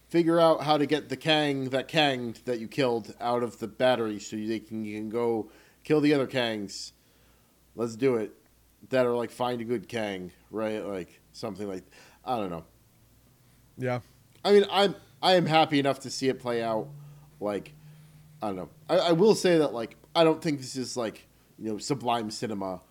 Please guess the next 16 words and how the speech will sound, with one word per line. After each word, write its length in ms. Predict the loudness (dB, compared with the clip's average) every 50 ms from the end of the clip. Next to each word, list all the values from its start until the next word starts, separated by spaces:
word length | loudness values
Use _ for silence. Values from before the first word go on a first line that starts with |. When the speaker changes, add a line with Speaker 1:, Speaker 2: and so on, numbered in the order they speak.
| _ _ -10
Speaker 1:
right? 280 | -6 -4 -4 -4 -4 -4
Like, 260 | -6 -6 -8 -8 -14 -18 -8 -4
I 120 | -2 -2
will 100 | 0 0
not 180 | -2 -2 -2 -4
be 60 | -6
putting 280 | -10 -8 -6 -6 -4 -4
this 140 | -6 -6
on, 160 | -4 -4 -4 -4
like, 220 | -6 -8 -10 -12 -14
you 80 | -10 -8
know, 180 | -8 -8 -8 -12 _ _ _ _
any 220 | -6 -4 -4 -4 -4
of 100 | -4 -4
my, 280 | -4 -4 -4 -4 -6 -8 _ _ _ _ _ _ _ -12
this 220 | -10 -10 -10